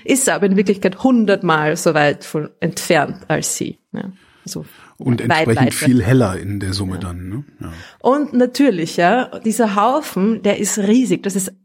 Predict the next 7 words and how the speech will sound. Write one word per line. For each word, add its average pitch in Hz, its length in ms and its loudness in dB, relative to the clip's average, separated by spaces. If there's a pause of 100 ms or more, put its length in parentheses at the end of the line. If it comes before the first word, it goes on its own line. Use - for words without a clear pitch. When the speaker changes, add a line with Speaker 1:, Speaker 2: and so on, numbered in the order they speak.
(360)
Speaker 1:
das 196 180 -2
massereichste 214 760 2
Ding 226 280 2
im, 208 280 0
im 202 180 2
lokalen 190 680 2
Universum. 185 640 2